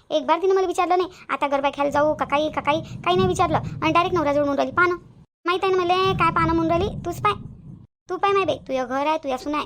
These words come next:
मी काय म्हणू माय बाई, मी आजची पाहुणी ना, आज येतो उद्या माघारी, मी काय बोलू माय बाई त्या घरातल्या म्हणतात, तू पाय माय बाई काय आहे आणि काय नाही तर. मी न तुला सांगायचं माय काम होतं म्हणून तुला सांगितलं. तशाही तुझ्या सुना माया खार करतात माय बाई, म्हणते चुगलखोर आहे म्हणते, म्हणून बापा आपण काही बोलत नाही जास्त म्हणतात मी."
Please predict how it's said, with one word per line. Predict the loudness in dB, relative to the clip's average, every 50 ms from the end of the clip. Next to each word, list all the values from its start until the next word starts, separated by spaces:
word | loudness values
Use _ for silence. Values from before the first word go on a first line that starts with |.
| -6 -10
मी | -10 -8
काय | -6 -6
म्हणू | -4 -4 -4 -4
माय | -4 -4
बाई, | -6 -6 -10 -12 _ _ _ -8
मी | -6 -4
आजची | -4 -4 -6 -6 -4
पाहुणी | -2 -2 0 0 0
ना, | -2 -4 -6 _ -16 -6 -4
आज | -4 -4 -4
येतो | -4 -2 -2 -2
उद्या | -2 -2 -2 -2
माघारी, | -2 0 0 -2 -2 -4 -6 -12 _ _ -8
मी | -6 -6 -4
काय | -4 -2
बोलू | 0 0 0 0
माय | 0 -2
बाई | -2 -2
त्या | -4 -4
घरातल्या | -4 -4 -4 -2 -2 0
म्हणतात, | 0 0 -2 -4 _ _ _ _ _ -8
तू | -4
पाय | -2 0 0
माय | 0 0
बाई | 0 -2
काय | -2 -4
आहे | -2 -2
आणि | -2 -2
काय | -2 -2 -2
नाही | -2 -4 -6 -8
तर. | -12 -16 _ _ _ _ -8
मी | -6
न | -4 -2 -2 -2 -4 -6 -8 -10
तुला | -10 -10
सांगायचं | -8 -6 -6 -4 -4 -4
माय | -4 -4
काम | -4 -4 -4 -4
होतं | -4 -4 -4 -4 -4 -6 -12 -16 -10
म्हणून | -8 -6 -6 -4
तुला | -4 -4
सांगितलं. | -2 0 0 -2 0 -2 -4 -6 -6 -10 -20 -20 -20 -20 -20 -20 -20 -20 _ _ _ -4
तशाही | -2 -2 -2 0
तुझ्या | 0 0 0
सुना | 0 -2 -2 0
माया | 0 0 0
खार | -2 -4 -4
करतात | -4 -4 -6 -4 -4
माय | -2 -2 -2
बाई, | -4 -4
म्हणते | -6 -8 -8 -10 -10
चुगलखोर | -8 -6 -6 -4 -2 -2 -2
आहे | -2 -2
म्हणते, | -4 -6 -8 -10 -12 -14 -18 _ _ _ -12
म्हणून | -10 -8 -6 -4 -4 -4 -4 -2 -2
बापा | -2 -2 -2 -2 -2
आपण | -2 -4 -4
काही | -6 -4 -2
बोलत | -2 -2 -2 -2
नाही | -4 -6
जास्त | -6 -6 -6 -6 -8
म्हणतात | -8 -8 -8 -10 -10
मी." | -14